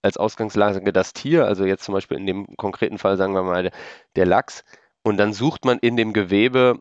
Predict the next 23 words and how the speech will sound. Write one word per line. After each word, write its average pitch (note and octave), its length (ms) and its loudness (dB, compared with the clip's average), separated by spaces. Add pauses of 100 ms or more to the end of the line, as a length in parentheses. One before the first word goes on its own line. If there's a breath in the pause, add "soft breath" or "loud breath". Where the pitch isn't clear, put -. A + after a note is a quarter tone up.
(240)
nach G2+ 400 0
adulten A2 400 0
Stammzellen. G2+ 440 0
Das F2+ 140 0
sind G#2 140 -10
keine G#2+ 280 -2
ab-, G#2 180 -2 (100)
embryonalen A2+ 600 2
Stammzellen. A2 480 0
Das G2 140 -4
ist G#2+ 100 -14
so, A2+ 180 2
wenn G2 140 0
du, A2+ 160 -6
Martin, G#2+ 360 0
wenn G#2 120 2
du G#2 80 -2
dich G2 200 -8
irgendwo A2 260 -4
verletzt, G#2 480 0
hat G#2 200 0
deine G#2 500 4
Haut A2 340 2